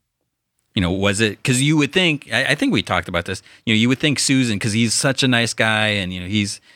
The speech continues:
he's nice to her, he respects her, and, you know, everyone else is, is kinda like, you know,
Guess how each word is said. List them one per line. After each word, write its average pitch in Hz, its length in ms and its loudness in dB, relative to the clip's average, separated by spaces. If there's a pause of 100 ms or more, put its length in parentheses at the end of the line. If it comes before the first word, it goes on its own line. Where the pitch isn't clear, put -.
he's 104 340 0
nice 104 320 0
to 110 120 -2
her, 104 220 4
he 90 160 0
respects 98 480 -2
her, 101 400 0 (380)
and, 87 160 -6
you 90 60 -2
know, 90 60 -2
everyone 95 240 0
else 95 260 -4
is, 87 200 -12
is 98 180 -12
kinda 98 240 0
like, 85 200 -2
you 87 120 -8
know, 85 180 -10